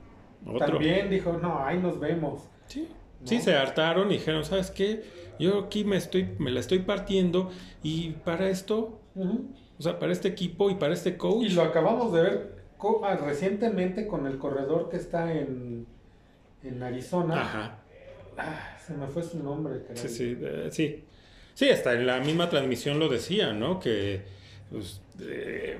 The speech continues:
Speaker 1: que había sido Pittsburgh y que, que aquí ya
Speaker 2: Y,
Speaker 1: está.
Speaker 2: y, y lo ves ahí convertido en un jugadorazo.
Speaker 1: Que obviamente le echó más ganas siendo Pittsburgh para,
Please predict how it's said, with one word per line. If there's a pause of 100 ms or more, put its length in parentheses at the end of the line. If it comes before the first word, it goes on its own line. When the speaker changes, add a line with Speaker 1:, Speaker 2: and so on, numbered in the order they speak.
Speaker 1:
que
había
sido
Pittsburgh
y
que,
que
aquí
ya
Speaker 2:
Y,
Speaker 1:
está.
Speaker 2:
y,
y
lo
ves
ahí
convertido
en
un
jugadorazo. (880)
Speaker 1:
Que
obviamente
le
echó
más
ganas
siendo
Pittsburgh
para,